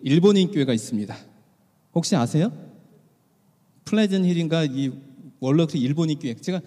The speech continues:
"너, 너 교회 다녀야 되니까 일-, 그러면, 어, 일본인 교회 내가 데려다 주겠다." 했더니, "오케이." 막 이래가지고, 이제 일본인 교회를 갔어요.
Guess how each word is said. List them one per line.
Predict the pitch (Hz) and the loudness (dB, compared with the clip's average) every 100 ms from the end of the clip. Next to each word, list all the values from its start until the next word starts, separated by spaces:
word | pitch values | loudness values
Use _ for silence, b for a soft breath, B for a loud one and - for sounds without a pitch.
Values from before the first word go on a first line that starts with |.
| B B B - - | B B B -20 -2
"너, | 139 175 160 - - 135 | 2 4 2 -6 -12 0
너 | 156 | 0
교회 | 165 156 160 | 4 4 4
다녀야 | 139 135 131 | 2 0 0
되니까 | 123 120 120 | -2 -2 -2
일-, | 131 147 - | -2 -2 -6
그러면, | - 143 139 117 B B B - | -10 -6 -6 -8 B B B -12
어, | 131 151 175 - | -8 -8 -10 -4
일본인 | 131 151 160 151 143 | 2 2 2 0 0
교회 | 151 | -2
내가 | 127 123 | -2 -2
데려다 | 120 123 113 | -2 -2 -2
주겠다." | 110 - 101 107 - - _ _ _ _ _ _ _ _ _ _ - | -4 -8 -10 -10 -14 -20 _ _ _ _ _ _ _ _ _ _ -10
했더니, | 170 185 | -6 -6
"오케이." | 254 359 415 - 277 | -6 -10 -12 -10 -6
막 | 202 | -4
이래가지고, | 175 170 160 165 | -2 -4 -4 -4
이제 | 139 | -2
일본인 | 143 180 214 208 196 | 0 2 4 2 2
교회를 | 180 170 | 0 0
갔어요. | 165 131 - 151 135 214 | -2 -8 -4 0 0 -2